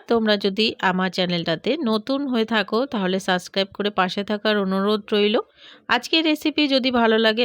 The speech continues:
একটা লাইক করতে ভুলো না বন্ধুরা। তোমাদের জন্য নতুন নতুন অনেক ধরনের রেসিপি আমি রোজই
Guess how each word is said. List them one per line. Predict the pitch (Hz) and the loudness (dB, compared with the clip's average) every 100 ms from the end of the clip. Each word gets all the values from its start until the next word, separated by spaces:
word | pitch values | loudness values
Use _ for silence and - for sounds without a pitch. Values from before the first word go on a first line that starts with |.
| 226 | -2
একটা | 220 | 0
লাইক | 202 185 175 | 2 2 0
করতে | - 185 - | -2 -4 -4
ভুলো | 196 190 185 | -2 0 0
না | 190 | 0
বন্ধুরা। | 202 208 202 208 269 _ - - _ | 0 -2 0 0 -2 _ -20 -20 _
তোমাদের | 254 269 285 | -2 2 2
জন্য | 269 277 262 247 | 2 2 2 2
নতুন | 226 254 233 | 0 0 -2
নতুন | 226 240 226 - | -2 -2 -2 0
অনেক | 196 208 208 - | 0 0 -2 -2
ধরনের | 190 185 190 190 | 2 2 2 0
রেসিপি | 175 175 175 180 208 - _ _ - | 0 -2 -4 -2 -2 -4 _ _ -4
আমি | 214 214 | 0 2
রোজই | 208 202 233 | 4 4 2